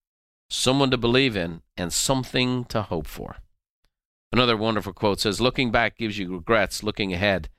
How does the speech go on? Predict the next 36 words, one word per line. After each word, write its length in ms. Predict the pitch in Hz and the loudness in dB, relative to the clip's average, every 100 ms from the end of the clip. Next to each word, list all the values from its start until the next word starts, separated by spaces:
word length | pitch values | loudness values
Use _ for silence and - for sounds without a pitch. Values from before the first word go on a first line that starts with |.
| _ _ _ - | _ _ _ -2
gives 220 | 127 113 | 0 2
you 120 | 104 | 2
opportunities." 840 | 98 82 90 - 80 71 64 - - _ _ _ | 2 2 -4 -6 -6 -8 -10 -12 -16 _ _ _
And 120 | 127 | 0
that's 200 | 151 165 | 2 2
what 120 | 170 147 | 2 2
I 100 | 135 | 4
hope 220 | 135 131 | 2 0
and 100 | 120 | 0
pray 200 | 127 117 | 2 2
for 180 | - 101 | 2 4
all 160 | 104 | 4
of 100 | 101 | 2
you 80 | 98 | -4
today. 340 | 87 90 85 | -4 0 2
I 100 | 87 | 2
hope 220 | 104 113 - | 2 2 2
there's 260 | 110 95 | 0 0
many 360 | 113 135 147 139 | 0 2 2 2
opportunities 840 | 120 123 117 - 123 113 101 95 | 2 0 -2 -2 0 2 0 -2
in 120 | 98 | -2
your 100 | 92 | -2
future. 440 | 85 101 85 - 65 _ _ | -2 -4 -4 -6 -12 _ _
I 160 | 113 120 | -2 0
hope 280 | 123 139 123 | 2 -2 0
you 140 | 120 | 0
have 280 | 120 117 104 - | 2 0 -2 -4
an 140 | 117 | 2
awful 360 | 131 131 - 113 | 4 2 0 0
lot 240 | 110 104 | 2 2
of 160 | 87 - _ - | 0 -8 _ -2
things 280 | 156 147 123 | 0 0 0
to 100 | 123 | 0
look 200 | 117 110 | 0 0
forward 360 | - 107 92 82 | 2 2 2 -2
to. 220 | 98 87 | -2 -2